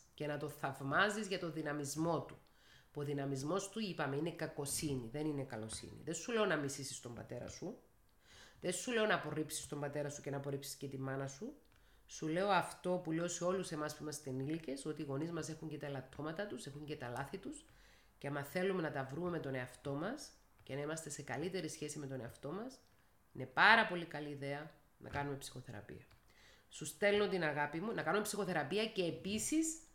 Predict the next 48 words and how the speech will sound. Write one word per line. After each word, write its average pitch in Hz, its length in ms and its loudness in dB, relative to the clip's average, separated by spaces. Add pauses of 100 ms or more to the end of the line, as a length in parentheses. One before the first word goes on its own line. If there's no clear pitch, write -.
(220)
να 147 100 -6
τους 147 160 -6
κατεβάσουμε 147 640 4
από 180 140 0
το 151 100 0
βάθρο 175 360 4
που 175 180 -8
τους 151 200 -6
έχουμε. - 380 -2 (560)
Ούτε 226 300 0
η 262 140 4
μάνα 226 320 10
σου 214 200 0
είναι 180 140 4
καλό 160 240 4
παράδειγμα 151 600 4
προς 147 200 -4
μίμηση, 247 420 2 (220)
ούτε 196 260 2
ο 143 60 2
πατέρας 110 440 -4
σου. - 200 -12 (720)
Κατάλαβες; 175 640 2 (640)
Είσαι 170 320 2
έξυπνη 160 560 0
κοπέλα. 170 800 0 (400)
Λες 160 240 0
ότι 175 160 -4
τελείωσες 160 460 0
μόνο 160 220 2
το 160 100 -2
λύκειο, 160 300 0
φαντάζομαι 160 480 -2
ότι 160 140 -2
τελείωσες 160 340 0
μόνο 160 220 2
το 160 100 -2
λύκειο 160 380 0
λόγω 160 220 4
οικονομικών, 151 600 0
δεν, 139 200 -6
δεν 139 160 0
πήγες 139 260 0
να 143 60 -4
σπουδάσεις 143 440 -4
γιατί 143 180 -2
γράφεις 143 320 -4
άψογα. 143 720 -2